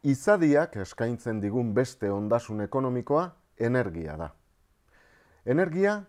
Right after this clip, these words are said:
lurra deitu dugun produkzio faktorearen parte bat da. Izan ere, haizea, uraren mugimendua, gizakien eta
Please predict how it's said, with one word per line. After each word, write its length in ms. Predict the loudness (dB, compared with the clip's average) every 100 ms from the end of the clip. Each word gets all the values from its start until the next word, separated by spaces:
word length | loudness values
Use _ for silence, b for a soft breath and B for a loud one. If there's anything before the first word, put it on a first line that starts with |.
| _ -2
lurra 480 | 4 4 4 0 0
deitu 380 | 0 0 -2
dugun 300 | -2 -2 -4 -2
produkzio 520 | 0 0 -2 -2 0
faktorearen 680 | 0 -2 -4 -2 0 0 0
parte 380 | -2 -2 -6
bat 220 | -6 -6 -4
da. 180 | -4 -4 -12 _ _ _ b b b b _
Izan 300 | -6 -2 0
ere, 180 | 2 0 -2 -12 b b b _
haizea, 680 | -14 -8 -2 0 0 -2 -10 -20 _ _ _ _ _ _ _ _
uraren 480 | 0 2 0 -2 -4
mugimendua, 840 | -4 -4 -4 -2 0 0 0 -8 _ _ _ _ _ _
gizakien 580 | -10 -4 -4 -2 0 0
eta 520 | -2 -6 -4 -2 -4